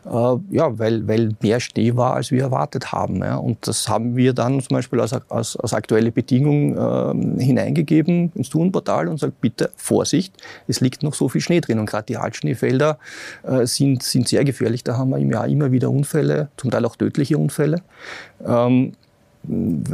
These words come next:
ja, weil die eben dann oft gequert werden müssen, die steil sind, die extrem rutschig sind, ähm, was die Leute dann, äh, im Frühjahr, weil im Tal, gerade in Wien, ne, sitze ich schon bei, in der Hitze, äh,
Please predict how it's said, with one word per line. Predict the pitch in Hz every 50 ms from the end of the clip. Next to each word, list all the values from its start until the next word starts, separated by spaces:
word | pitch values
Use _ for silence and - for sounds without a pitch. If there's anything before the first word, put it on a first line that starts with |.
| - - -
ja, | 120 135 131 - - -
weil | 107 98 104 123
die | 120 123 120 113
eben | 123 120 135 139 143 143 143 139 127 - _ _ _ _ - - - _ _ _ - - - - - -
dann | - 120 123
oft | - 117 - -
gequert | - 127 - - - 104 117 127 -
werden | 143 139 135 143 151 147 151 - - - 190 - - - - -
müssen, | - - - 95 117 120 139 175 180 - - 180 175
die | 143 117 123
steil | - - - 101 135 170
sind, | - 175 170 165 165 -
die | -
extrem | - 151 - 160 - 120 135 160
rutschig | - - 151 - - - 160 -
sind, | - 165 165 160 147 - - - -
ähm, | 101 101 - - - - - - - - - - - - - - - - - - - - - - - - - - - -
was | 87 92 110 -
die | - 135
Leute | 127 120 120 - 135
dann, | 135 143 131 135 127 117
äh, | 117 117 123 123 - -
im | - 131
Frühjahr, | - - 147 143 170 180 175 156
weil | 143 139 127 131
im | 139 135 127 -
Tal, | - 110 92 104 127 135 143
gerade | - 123 120 127
in | 123 110 107
Wien, | 113 127 156 165
ne, | 127 135 135
sitze | 123 127 - - 139
ich | 139 -
schon | - 135 123
bei, | 127 117 - - - - - - - -
in | 143 147 135
der | 131 127
Hitze, | 127 120 113 - - -
äh, | 185